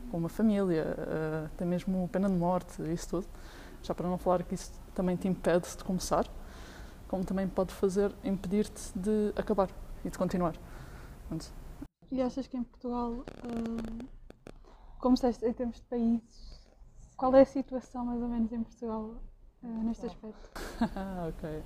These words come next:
Speaker 1: Em Lisboa a situação é muito diferente do que noutro, tipo, imagina, numa terrinha mais pequenina, por exemplo.
Speaker 2: Ok, a capital
Speaker 1: A
Speaker 2: é,
Speaker 1: capital é
Speaker 2: é outro
Speaker 1: muito
Speaker 2: mundo.
Speaker 1: diferente, <laughs> é totalmente diferente.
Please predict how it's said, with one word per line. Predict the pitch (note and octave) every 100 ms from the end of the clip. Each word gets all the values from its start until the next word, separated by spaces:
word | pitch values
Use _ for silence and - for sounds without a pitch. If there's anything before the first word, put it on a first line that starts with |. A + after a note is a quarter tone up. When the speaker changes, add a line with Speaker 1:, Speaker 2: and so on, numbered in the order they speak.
| F#3+
Speaker 1:
Em | G3
Lisboa | F#3+ D#3+ F3
a |
situação | F3+ F#3 G3 F#3
é |
muito | F3+ F3
diferente | E3+ - E3+
do | E3+
que | F3
noutro, | G3 G3 - E3+ E3 D#3 D#3+ E3+ F#3+ -
tipo, | E3 F3 - -
imagina, | F3+ D#3+ E3+ E3 D3+ - - - - - - - - - -
numa | E3+ E3+ E3 E3 E3
terrinha | E3+ F3+ F#3+ E3
mais | D#3 E3
pequenina, | - E3 D3
por | E3+
exemplo. | D3+ D3
Speaker 2:
Ok, | -
a | G#3+
capital | A#3+ A3 B3+ B3 B3
Speaker 1:
A |
Speaker 2:
é, | B3
Speaker 1:
capital | A#3 F#3+ F#3+ F3+ F3
é |
Speaker 2:
é |
outro | E3+ E3+
Speaker 1:
muito | F3
Speaker 2:
mundo. | -
Speaker 1:
diferente, | F3+ - E3+ D#3 D#3+ F#3
<laughs> | -
é | F3 D#3 -
totalmente | G#3 F3 E3+ D3+
diferente. | E3+ D#3